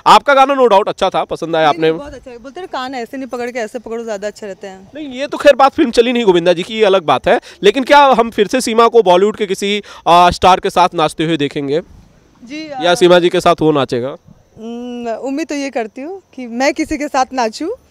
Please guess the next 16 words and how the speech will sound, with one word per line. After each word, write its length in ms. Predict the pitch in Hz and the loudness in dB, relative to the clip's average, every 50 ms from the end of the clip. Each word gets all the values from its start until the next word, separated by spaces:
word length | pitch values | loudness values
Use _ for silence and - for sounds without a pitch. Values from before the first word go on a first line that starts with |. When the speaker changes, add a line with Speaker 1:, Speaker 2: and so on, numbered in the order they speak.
| _ _ _ _ _ _ _ _ - | _ _ _ _ _ _ _ _ -6
Speaker 2:
अ, 40 | 226 233 240 240 240 240 240 233 233 233 233 226 226 220 208 - - 233 208 208 | -2 0 2 2 2 2 2 2 2 0 -2 -4 -8 -12 -14 -18 -20 -18 -10 -6
दो 100 | 285 302 | -4 -4
हज़ार 280 | 277 294 277 311 302 302 | -4 -4 -2 -2 -2 -2
अठारह 360 | 269 240 233 - 262 269 269 | -2 -4 -4 -6 -8 -8 -8
का 140 | 269 269 262 | -6 -6 -8
एंड 280 | 226 220 233 247 247 | -6 -8 -10 -8 -8
होते 200 | 254 233 226 240 | -10 -10 -8 -8
होते 360 | 262 240 240 233 - 254 247 240 - _ | -8 -8 -8 -8 -8 -8 -8 -10 -12 _
कुछ 120 | - 254 - - - - - - _ _ _ _ _ _ _ _ _ _ | -16 -18 -18 -18 -20 -20 -20 -20 _ _ _ _ _ _ _ _ _ _
अच्छी 280 | 226 226 - - 294 285 | -10 -10 -10 -10 -10 -8
न्यूज़ 260 | 262 262 262 262 240 | -6 -8 -8 -4 -4
आप 180 | 240 220 220 - | -4 -4 -4 -4
लोगों 200 | 247 247 214 240 | -8 -8 -8 -8
तक 120 | 208 247 220 | -10 -10 -10
दूंगी 340 | 202 190 226 226 226 226 | -10 -12 -10 -10 -10 -10
मैं 180 | 214 220 233 302 | -10 -12 -14 -16